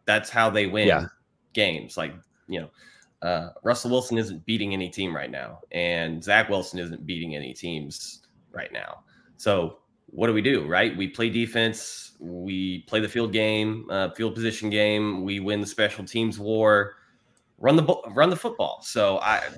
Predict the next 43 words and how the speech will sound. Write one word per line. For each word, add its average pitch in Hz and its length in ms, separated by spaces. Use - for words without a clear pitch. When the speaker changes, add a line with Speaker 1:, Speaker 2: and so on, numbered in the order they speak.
Speaker 1:
that's 127 180
how 117 140
I 117 120
see 120 240
it. 113 100
I 110 80
see 113 200
it 92 60
going, 98 400
being 95 160
a 90 60
gross 98 280
under. 92 220
I 90 80
don't 92 220
like 92 280
receivers 90 520
at 80 100
all 95 160
in 92 60
this 92 180
game. 92 340
Speaker 2:
Yeah. 87 140
Speaker 1:
Um, 85 100
I 90 100
imagine 120 680
that 104 200
Surtain 104 600
will 95 80
be 98 200
on, 92 480
um, 87 520
uh, 64 320
who 104 140
is, 87 280
who's 98 280
the 90 120
other, 87 400
um, 85 480
receiver 87 640
that 90 140
I'm 87 120
res-, - 180